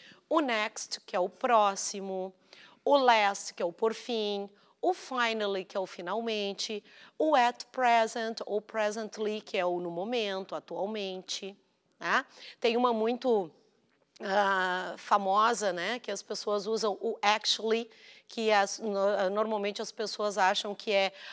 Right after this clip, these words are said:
atualmente, mas não é o atualmente. O actually, ele é um falso cognato, né, que é o na verdade,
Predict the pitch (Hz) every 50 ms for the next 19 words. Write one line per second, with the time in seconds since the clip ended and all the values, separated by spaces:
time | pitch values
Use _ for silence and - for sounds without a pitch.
0 | - - - 202 226 233 - - 240 226 208 202 196 196 190 190 220 220 - 220
1 | 202 202 190 208 202 196 185 175 185 233 240 220 180 - - 180 175 175 180 165
2 | 170 196 185 - 226 180 165 180 - - - 220 196 185 185 180 180 175 185 180
3 | 170 175 180 202 - - 175 185 - - - 202 185 180 185 175 165 185 226 -
4 | - 233 202 190 220 226 - - - - - _ - - 233 214 202 185 180 180
5 | 185 202 - - - - 214 208 208 208 190 - - - - 214 202 214 214 208
6 | 220 220 226 196 170 180 180 180 185 196 - - 254 269